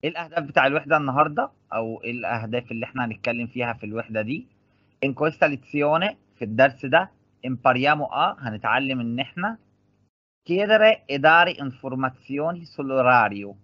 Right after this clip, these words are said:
نسأل ونقول معلومات عن الساعة أو عن المواعيد. نمرة دو، esprimere incertezza e dubbio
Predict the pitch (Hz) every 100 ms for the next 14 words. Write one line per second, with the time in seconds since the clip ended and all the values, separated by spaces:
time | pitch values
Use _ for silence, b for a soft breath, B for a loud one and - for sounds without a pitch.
0 | - 139 165 _ 135 160 220 _ _ 104
1 | 110 120 120 120 127 - 160 127 123 127
2 | 123 110 113 123 151 107 120 131 131 -
3 | - _ 110 87 90 - _ _ _ _
4 | _ _ - 104 107 110 110 107 101 104
5 | - _ _ _ _ _ _ _ _ _
6 | _ _ _ _ _ _ _ _ _ 127
7 | 147 143 156 151 156 175 _ _ - 120
8 | - 131 151 175 190 185 175 156 - 143
9 | - 208 - - 214 - 139 131 131 98
10 | 110 107